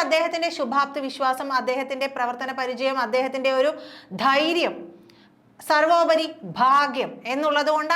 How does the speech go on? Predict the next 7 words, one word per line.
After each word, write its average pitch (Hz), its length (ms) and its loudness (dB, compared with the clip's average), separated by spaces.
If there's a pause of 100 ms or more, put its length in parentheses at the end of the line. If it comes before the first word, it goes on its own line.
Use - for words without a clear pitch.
അദ്ദേഹം 320 340 -2 (240)
രക്ഷപ്പെട്ടു. 254 480 -4 (920)
പിറ്റേ 339 400 0 (180)
ദിവസം 320 400 2
മെഡിക്കൽ - 500 -10
കോളേജിൽ 285 340 0 (280)
ഡോക്ടറും 269 520 2